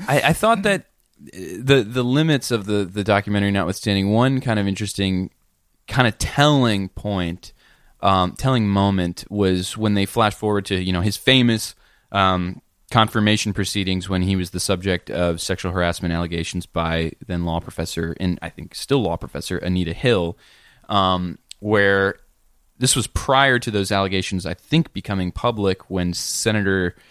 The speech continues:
Ted Kennedy was, you know, questioning him and, and saying, you know, "You're telling me that you've never," 'cause they were trying to get him to opine on Roe versus Wade, and they, and he said, you know, "You're telling me that you've,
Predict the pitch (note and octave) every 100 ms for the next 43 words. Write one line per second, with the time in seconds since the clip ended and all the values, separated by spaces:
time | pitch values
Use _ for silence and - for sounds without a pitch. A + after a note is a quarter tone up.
0 | _ _ _ _ _ - - G#2 F#2+ -
1 | - F3+ B2+ G2 G2 G2 F2+ - - -
2 | F#2+ E2+ - G2+ - F#2+ F2+ G2 F#2+ F#2
3 | F2 E2 _ _ _ _ _ - - A2
4 | - G2+ G2 F#2 - - - _ _ _
5 | _ - B2+ F#3 E3+ D#3+ D3+ C3 C#3 A#2
6 | A2 G#2+ G#2 G#2+ - A2+ B2 A#2 - C#3
7 | G#2+ G#2+ G#2+ F#2 F#2 E2+ G2 - G2 G2
8 | G2 F#2 F2 F2 F2 E2+ E2 - F#2 G#2+
9 | G2+ F2+ F2+ F2 E2+ E2+ F#2 F2 F#2 -
10 | E2+ E2 - F2 G2 - A#2+ A#2 G#2 G2+
11 | G2 F#2+ G2 F2